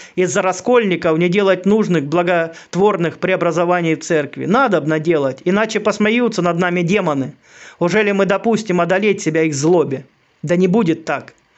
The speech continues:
Итак, надобно переводить Библию на русский язык. Сколько миллионов людей лишаются ее богатства из-за того, что она на непонятном славянском языке писана, когда русский перевод Священного Писания еще не был издан Священным Синодом.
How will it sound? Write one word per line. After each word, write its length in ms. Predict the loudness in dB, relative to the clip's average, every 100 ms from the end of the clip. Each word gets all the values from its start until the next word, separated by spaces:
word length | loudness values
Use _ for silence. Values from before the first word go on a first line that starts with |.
| -20 -20 -6
Итак, 360 | -4 0 -2 0
надобно 480 | 0 2 0 0 0
переводить 500 | 0 2 2 2 0
Библию 420 | 0 2 2 2
на 140 | 0
русский 320 | 0 -4 -2
язык. 500 | 0 0 0 -2 -4 _ _ _ -20 -20 -14
Сколько 400 | -2 -2 0 0
миллионов 480 | 2 2 2 2 2
людей 440 | 2 2 2 0
лишаются 640 | 0 -2 0 0 0 0
ее 160 | 0 0
богатства 580 | 0 0 0 -2 -2 -2
из-за 160 | 0
того, 280 | -2 0 0
что 160 | 0 -2
она 300 | 0 -2 -2
на 180 | 0 0
непонятном 760 | 0 0 0 0 -2 -2 -4
славянском 560 | -2 0 0 -2 -2 0
языке 600 | 2 0 0 -2 -2 -6 -20 -20 -10
писана, 440 | -2 0 0 -2 -2
когда 300 | -2 0 0
русский 320 | 0 -2 -2
перевод 420 | 0 0 2 0
Священного 500 | -2 -2 -2 0 0
Писания 540 | 0 -2 -2 0 0 -2
еще 180 | 0
не 160 | 0 0
был 260 | 0 -2 0
издан 400 | -2 0 -2 -6 -12 -18
Священным 600 | -6 -2 -2 0 -2 0 0
Синодом. 500 | 0 0 -2 -6